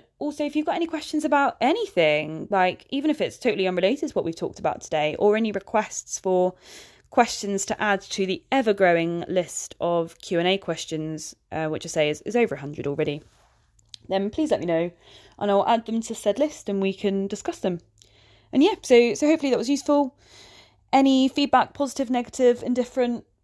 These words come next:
irrelevant, whatever, let me know. Always happy to, to take that on board. And I hope you have a fantastic rest of your day, whatever you're up to.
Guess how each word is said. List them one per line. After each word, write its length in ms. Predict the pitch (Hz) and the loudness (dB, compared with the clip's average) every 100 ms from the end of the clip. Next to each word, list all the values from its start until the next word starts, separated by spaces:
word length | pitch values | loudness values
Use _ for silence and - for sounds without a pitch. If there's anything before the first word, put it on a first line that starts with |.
| - | -8
irrelevant, 540 | 240 233 226 233 226 - | 0 0 0 -4 -6 -12
whatever, 520 | 247 262 240 240 240 _ 254 | -4 0 0 0 -2 _ -2
let 160 | 240 | -2
me 60 | 247 | 0
know. 300 | 240 233 240 | 2 2 0
Always 280 | 254 226 226 | 2 2 2
happy 280 | 226 220 | -4 -4
to, 300 | 220 220 208 | -2 2 2
to 120 | 196 - | 2 2
take 140 | 220 | 4
that 100 | 226 | 4
on 80 | 202 | 4
board. 400 | 226 214 214 - _ _ _ _ _ | 4 6 4 -2 _ _ _ _ _
And 540 | - 220 214 208 214 220 - | 4 6 6 4 0 -4 -2
I 40 | |
hope 160 | 247 233 | -2 0
you 60 | |
have 120 | 233 | -2
a 60 | 226 | -4
fantastic 600 | - 254 240 240 - - | -6 -4 -4 -4 -10 -8
rest 140 | 220 | -8
of 120 | - 233 | -2 2
your 60 | |
day, 100 | 277 | 2
whatever 200 | 285 214 | 2 2
you're 80 | 233 | 2
up 120 | - | 0
to. 280 | - 285 | -2 -2